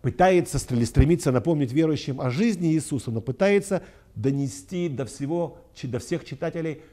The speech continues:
кто же есть обещанный Мессия. Я хочу обратить ваше внимание на тот интересный факт,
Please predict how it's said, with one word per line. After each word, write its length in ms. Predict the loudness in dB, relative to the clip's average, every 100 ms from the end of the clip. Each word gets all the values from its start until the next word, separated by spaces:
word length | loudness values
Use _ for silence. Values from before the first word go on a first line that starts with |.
| -20
кто 320 | -12 0 2
же 140 | 4 2
есть 400 | 2 2 0 -2
обещанный 800 | -4 0 0 0 -2 -2 -4 -8 _ -6
Мессия. 440 | -6 -6 -10 -12 -16 -14 -4
Я 80 |
хочу 220 | 0 2 2
обратить 320 | 2 0 -2
ваше 260 | -4 -4
внимание 460 | -8 -6 -6 -4 -4
на 120 | -6
тот 220 | -6 -8
интересный 480 | -8 -6 -6 -6 -10
факт, 300 | -8 -8 -8